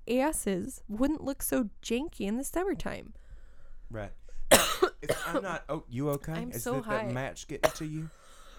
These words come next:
Speaker 1: <coughs>
Speaker 2: Kathy is,
Speaker 1: Ooh.
Speaker 2: Kathy's high as fuck right now. But I think I know what you're trying to say, which is that the Lord put the sun in the sky to power the earth and to tan our skin.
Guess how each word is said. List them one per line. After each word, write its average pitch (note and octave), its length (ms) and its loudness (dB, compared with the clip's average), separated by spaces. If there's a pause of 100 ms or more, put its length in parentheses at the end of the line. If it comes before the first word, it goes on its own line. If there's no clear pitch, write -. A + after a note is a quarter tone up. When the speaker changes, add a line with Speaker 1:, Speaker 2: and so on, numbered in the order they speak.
(460)
Speaker 1:
<coughs> - 460 8 (320)
Speaker 2:
Kathy G3+ 340 -2
is, G3+ 280 2
Speaker 1:
Ooh. F#4+ 220 6 (200)
Speaker 2:
Kathy's E3+ 380 -2
high C#3+ 160 2
as A#2+ 120 -2
fuck A#2+ 280 -4
right G2+ 200 -2
now. G2 280 -6 (580)
But B2 300 -2
I C3+ 100 -2
think F#3+ 240 -4
I F#3 80 0
know E3 160 -2
what A#2 160 -6
you're A#2 80 -12
trying B2+ 260 -6
to A2 40 -6
say, B2+ 260 -2
which F#2+ 240 -6
is A2 120 -8
that G2+ 240 -2
the A#2+ 80 -8
Lord C#3+ 480 -4 (380)
put F3 220 -4
the E3 80 -8
sun A#2+ 480 -4 (400)
in C3+ 220 -2
the A#2 60 -8
sky G2+ 480 -4 (180)
to - 180 -6
power B2 460 0
the G#2+ 140 -8 (100)
earth B2+ 440 -4 (320)
and G#2+ 180 -8
to - 80 -10 (120)
tan G#2+ 420 -4 (160)
our G#2+ 100 -10
skin. G2 480 -10